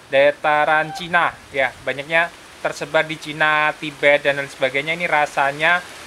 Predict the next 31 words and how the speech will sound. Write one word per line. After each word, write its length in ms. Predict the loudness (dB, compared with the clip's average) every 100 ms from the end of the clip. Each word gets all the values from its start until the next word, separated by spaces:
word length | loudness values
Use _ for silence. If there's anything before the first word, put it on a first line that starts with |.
| -2
kalau 160 | 2 2
masih 320 | 2 -2 0
kayak 240 | 2 2
gini, 160 | -2 -6
ini 80 | -4
salah 240 | 0 0
satu 240 | 0 -4 -6
buahnya, 400 | -2 -2 0 -2
ini 240 | -2 -4 -6 -12 -20 -20 -20 -18
buahnya 800 | -10 -6 0 4 4 2 0 2 4 4 4 4 2 2 0 -2 -6 -16 -14 -8
O 80 |
T 80 | -2
W 80 | 0 2
matang 320 | 0 0 0
ya. 240 | 2 2
Kalau 160 | 0 -2
matang 320 | -2 -4 -8 -10
tuh 80 | -4
warnanya 480 | -2 -2 -6 -10 -10
hitam. 400 | -12 -14 -4 -4 -4 -16 -20 -20 -20 -20 -20 -16
Hitam 560 | -14 -8 -4 -2 -2 -6
seperti, 800 | -10 -4 -4 -4 -8 -8 -8 -8
yuk 80 | -8
ke 160 | -10
sini 160 | -14 -12
dulu. 800 | -10 -10 -8 -8 -8 -8 -8 -10 -14 -12 -10 -8 -10 -10 -16 -20 -12 -6
Nah, 160 | -4
ini, 160 | -4 -6
ini, 160 | -6
ini, 120 | -6 -6
ini, 100 | -8